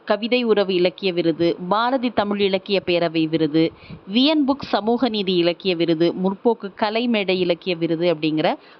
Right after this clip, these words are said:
அங்கீகாரங்களை வாங்கியிருக்கு. ஆ, சிறந்த எழுத்தாளர், நல்ல செயல்பாட்டாளர். ஆ, கிட்டத்தட்ட முப்பது வருடங்களுக்கு மேல தமிழ்நாடு முற்போக்கு கலைஞர்கள் எழுத்தாளர் சங்கத்துல இவர் செயல்பட்டு கொண்டு வராரு.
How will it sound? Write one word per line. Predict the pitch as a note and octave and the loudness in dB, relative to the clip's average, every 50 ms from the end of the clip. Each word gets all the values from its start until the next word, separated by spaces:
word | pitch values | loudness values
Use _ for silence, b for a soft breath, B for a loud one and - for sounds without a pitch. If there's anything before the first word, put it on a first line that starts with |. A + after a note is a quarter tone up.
| B | B
அங்கீகாரங்களை | - F#3 G3+ A3+ B3 D#4 E4 C4+ C4+ A3 G3+ F#3+ F#3 F3 E3+ E3 D3+ | -2 0 2 2 2 2 2 2 0 0 0 0 0 0 0 0 0
வாங்கியிருக்கு. | D3+ D3+ E3 E3+ E3+ E3+ D#3+ D3 - F#3+ A3+ D4 - B B B B B B B B - | 0 0 0 0 0 0 0 0 0 0 -2 -2 -2 B B B B B B B B -6
ஆ, | F3+ E3+ D#3+ E3 | -4 -2 -2 -4
சிறந்த | D#3+ - - A#3+ B3+ B3 B3 A#3 | -2 0 0 0 2 2 2 2
எழுத்தாளர், | A3+ G3 F3+ G3+ B3 B3 - B3+ A3+ G3 - - C#4 - b b b b | 2 2 2 0 0 0 0 0 0 0 0 -2 -2 -4 b b b b
நல்ல | - G#3+ A#3+ C#4+ E4 F4+ - - | -4 -4 -2 0 0 -2 0 0
செயல்பாட்டாளர். | A3+ G#3+ A3+ B3+ C#4+ A#3+ A#3+ A3 G#3 - F#3+ F3+ E3+ F3 G3+ C4 - B B B B B - - | 0 2 2 0 0 0 0 0 0 0 -2 0 0 0 -2 -2 -4 B B B B B -6 -4
ஆ, | F3+ F3 E3+ E3+ | -2 0 0 -2
கிட்டத்தட்ட | E3 - B3+ A#3+ - E4+ D4+ D#4 B3 C4+ | -2 -4 -4 -2 -2 0 0 0 2 2
முப்பது | C#4 B3+ A3+ A3 - D#4+ E4+ D#4 | 2 2 0 0 0 0 2 2
வருடங்களுக்கு | B3+ B3 A#3 A#3 A#3+ A#3+ A3+ G#3 G3+ F#3 - F#3 | 2 2 2 2 0 0 2 0 0 0 0 0
மேல | F3 F3 F3 F3 F3+ F#3+ A3+ A#3+ | 0 2 0 0 0 0 0 0
தமிழ்நாடு | - - F#3 F3+ F#3 F#3 F#3 F3+ F3+ F3+ | -2 -2 -2 0 0 0 0 0 0 0
முற்போக்கு | F#3 F#3 - - B3 A#3+ G#3+ G3+ | 0 -2 0 0 -2 -2 -2 -4
கலைஞர்கள் | - G3 F3 F3+ F#3 F3+ F3 - F3 | -4 -2 -2 0 0 0 0 0 0
எழுத்தாளர் | E3+ E3+ F3 F3 - F#3 F3 E3+ E3 E3 | 2 2 0 0 -2 -2 -2 -2 -2 -2
சங்கத்துல | - F3 E3+ E3+ F3 E3+ - D#3+ F#3+ | -2 -2 0 -2 -2 -2 0 0 0
இவர் | G#3 F#3+ D#3+ D#3+ E3 | 0 0 -2 -4 -2
செயல்பட்டு | C#3+ E3+ E3 E3+ E3+ E3+ E3 D#3+ D#3+ | 0 0 0 0 0 -2 -2 -2 -2
கொண்டு | - D#3+ D3+ D3+ D3 D3 | -2 0 0 2 2 2
வராரு. | D3 C#3+ C#3 C#3 F#3 | 0 0 0 2 0